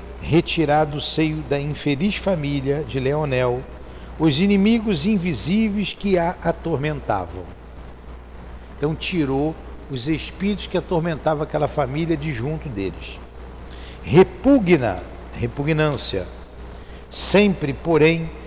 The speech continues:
as individualidades já esclarecidas, admitir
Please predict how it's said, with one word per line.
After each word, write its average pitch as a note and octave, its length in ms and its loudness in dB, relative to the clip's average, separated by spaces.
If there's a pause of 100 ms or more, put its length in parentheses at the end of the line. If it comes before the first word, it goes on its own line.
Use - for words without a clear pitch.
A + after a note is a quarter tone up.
(240)
as C3 280 6
individualidades D#3+ 1160 4
já G#2 200 4
esclarecidas, B2+ 1120 0 (560)
admitir G#3 760 4